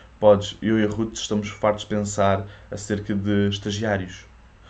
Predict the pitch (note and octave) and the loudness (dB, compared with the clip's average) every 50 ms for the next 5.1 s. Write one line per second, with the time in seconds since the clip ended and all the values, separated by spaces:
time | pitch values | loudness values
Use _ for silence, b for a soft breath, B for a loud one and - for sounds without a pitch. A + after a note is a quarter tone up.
0 | B B B B B B - - - - - - - - - - F2 E2+ - - | B B B B B B -20 -20 -20 -20 -20 -20 -20 -16 -12 -10 -10 -10 -10 -12
1 | - - - - A#2+ A#2 A#2 - - - - A#2+ A2 G#2 G#2 G#2 G#2 G#2 A#2 A2 | -14 -6 -2 0 0 0 0 -4 -8 -8 -4 -2 0 2 2 2 0 0 0 0
2 | G#2 G#2 G#2 G2+ G2+ G2+ G2+ F2+ - G#2+ F#2+ F#2+ - G2+ G2+ G2+ G2+ G2+ G#2 G2 | 2 2 2 2 0 -2 -4 -6 -4 -4 -4 -4 -4 -4 -2 -2 -2 -2 -2 -4
3 | G2 G2 F#2 F2 E2 F2 G2+ A2 - - - - B B B B B B B B | -4 -4 -6 -6 -6 -6 -8 -12 -14 -20 -20 -20 B B B B B B B B
4 | B B B B A#2+ G#2+ G#2+ - - - - A#2+ A#2+ - B2 A#2 A2 A#2 A#2+ - | B B B B -6 -6 -6 -8 -4 0 2 2 2 2 -2 -2 0 0 0 0
5 | - | -2